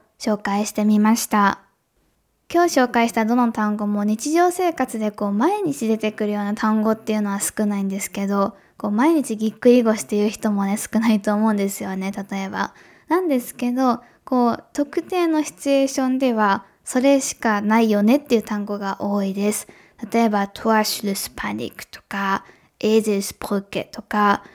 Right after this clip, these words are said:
このシチュエーションを表すにはこの単語っていうような、特定のシチュエーションではもうこれが絶対出てくるっていうような単語が多いので、よかったら皆さん一つの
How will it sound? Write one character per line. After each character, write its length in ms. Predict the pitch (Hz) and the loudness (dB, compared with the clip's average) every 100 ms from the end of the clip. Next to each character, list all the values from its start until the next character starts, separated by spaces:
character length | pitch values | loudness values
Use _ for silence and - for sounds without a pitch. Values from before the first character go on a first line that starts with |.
| - - | -20 -4
こ 120 | 285 | 0
の 360 | 311 339 - - - | 2 2 0 -6 -18
シ 100 | - | -18
チ 160 | - 302 | -2 4
ュ 40 | |
エ 60 | 302 | 6
ー 20 | |
シ 140 | 294 285 | 4 0
ョ 20 | |
ン 60 | 277 | 2
を 80 | |
表 260 | 269 269 277 | 2 4 4
す 140 | 269 | 4
に 160 | 240 214 | 2 4
は 140 | 196 | 0
こ 140 | - 233 | -2 0
の 140 | 254 | 0
単 300 | 254 247 233 | 0 -2 0
語 80 | 233 | -2
っ 60 | 233 | -4
て 200 | - 240 | -8 -6
い 160 | 220 | -4
う 20 | |
よ 160 | 220 214 | -2 -2
う 20 | |
な、 180 | 190 208 - _ _ _ - | -4 -8 -10 _ _ _ -6
特 240 | 269 269 | -6 -6
定 200 | - 339 | 0 2
の 140 | 339 330 | 2 0
シ 100 | - | -2
チ 140 | - | 0
ュ 80 | 330 | 2
エ 20 | |
ー 40 | 330 | 2
シ 120 | 349 | 0
ョ 60 | 330 | 0
ン 80 | |
で 100 | 370 | 0
は 100 | 349 | 2
も 300 | 240 220 208 | 2 2 0
う 40 | 202 | -2
こ 100 | - | -2
れ 160 | 240 247 | 0 2
が 140 | 226 | 0
絶 180 | 220 214 | -2 -2
対 100 | 233 | 0
出 120 | 226 | 0
て 100 | 226 | 0
く 140 | - 190 | -4 -4
る 60 | |
っ 40 | 190 | -4
て 100 | - | -2
い 40 | |
う 40 | 220 | 0
よ 60 | |
う 20 | 208 | -2
な 60 | |
単 240 | - 214 208 | -2 -2 -2
語 100 | 208 | -2
が 260 | 202 - | -2 2
多 180 | 214 226 | 4 6
い 120 | 226 | 6
の 160 | 208 196 | 4 0
で、 260 | 208 202 - - | -2 -4 -8 -6
よ 100 | 294 | 0
か 120 | 269 | 0
っ 60 | 262 | -2
た 120 | 214 | -4
ら 80 | 202 | -2
皆 240 | 214 220 | -2 -2
さ 180 | 214 196 | -2 -6
ん 100 | 190 _ - | -6 _ -16
一 200 | - 208 | -6 -6
つ 140 | - | -2
の 240 | 202 196 | -2 -2